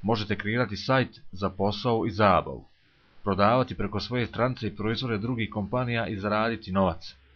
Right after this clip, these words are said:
kreirati web sajt za neke druge ljude i kompanije i od tog zaraditi, učiti druge kako se kreira web sajt, uključiti se u bilo koju multilevel marketing kompaju-, kompaniju i biti uspješan internet marketar.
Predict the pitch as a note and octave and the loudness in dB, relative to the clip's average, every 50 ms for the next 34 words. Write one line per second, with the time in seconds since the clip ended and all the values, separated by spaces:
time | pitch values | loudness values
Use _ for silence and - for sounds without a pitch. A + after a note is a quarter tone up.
0 | _ - - - - - - - - - - - - G2+ G#2+ B2 C3+ B2+ - A2 | _ -20 -20 -20 -20 -20 -20 -20 -20 -16 -6 0 2 2 4 4 2 0 -2 0
1 | G#2 B2+ C3 - - - C3 B2 G2+ G2+ G#2+ A2+ B2 B2 - A2+ G#2 A2 D3 - | 0 0 0 -2 0 -2 -2 0 0 0 0 0 -2 -4 -4 -4 -2 0 0 0
2 | G#2+ A2+ A2 A#2 B2+ B2 A2+ G#2+ G#2 G#2 G#2 A2 G2 - A2+ A#2 A#2+ A#2+ A#2 G#2+ | 0 0 0 0 0 0 0 -2 -2 -2 -2 -2 -2 0 -2 -2 -2 -2 -2 -2
3 | - G2 G2 G#2 A#2 A2+ - A#2 G2 E2+ D#2 F2 E2+ E2 E2 E2 E2 E2 E2 - | -2 -2 -2 -2 -2 -2 -2 -2 -2 -2 -4 -6 -6 -4 -4 -4 -6 -8 -10 -14
4 | - - - - - _ _ _ _ _ _ _ _ _ - - C3 B2+ C3 C3+ | -16 -18 -18 -20 -20 _ _ _ _ _ _ _ _ _ -4 -2 0 0 0 -2
5 | - A#2 G#2 G2+ C3 C#3+ - A2 G2+ G2+ - A#2+ A2+ - - - G2 G2+ G2 G2+ | -2 -2 -2 0 0 0 2 0 0 0 -2 -4 -4 -4 -4 -6 -6 -2 -2 0
6 | A2 A2 G2 F#2 F2+ G2+ G#2+ F#2+ - - - B2 B2+ B2 - - - - - - | 0 0 0 0 0 -2 -2 -4 -4 -2 0 0 0 0 -2 -6 -16 -20 -20 -20
7 | - - - - - - - - A#2 G#2 G2+ G#2 B2 C3+ C#3 C3+ - - - B2 | -20 -20 -20 -20 -20 -20 -14 -8 -8 -6 -2 2 2 2 2 0 -4 -2 0 0
8 | A2+ G#2 A2 B2+ C3+ C3 A#2 - - C3+ C3 A#2+ A#2 A2+ B2+ C3 A2+ - A#2+ G#2+ | 0 2 2 2 2 2 0 2 2 2 2 2 2 2 0 0 0 0 0 0
9 | A#2 B2 B2 A2 G#2 G#2+ A#2 - - C#3 A2 - G2+ F#2 F2+ - G2+ F2+ F#2 A2 | 2 2 2 2 2 0 -2 -2 -2 -4 -2 -2 -4 -2 0 0 -2 0 2 2
10 | A#2 B2+ B2 A2+ - - - - A2+ F#2+ G#2+ A#2 B2 C3 B2+ B2 G2+ C#2+ A2+ G#2 | 2 2 0 -2 -4 -8 -6 -6 -4 0 0 0 2 2 0 0 0 0 0 0
11 | B2 B2+ - - G#2+ G#2+ A2 A2 - - B2 A2 - G2+ F2+ E2+ - G2+ G2+ F#2+ | 0 -2 0 0 -2 -2 -2 -4 -2 -2 0 0 0 -4 -4 -4 -4 -4 -4 -4
12 | - F2+ F2+ F2 D#2+ E2+ E2+ D#2+ - - D#2+ - - - A#1+ | -4 -4 -4 -4 -4 -6 -8 -8 -8 -10 -12 -10 -10 -12 -12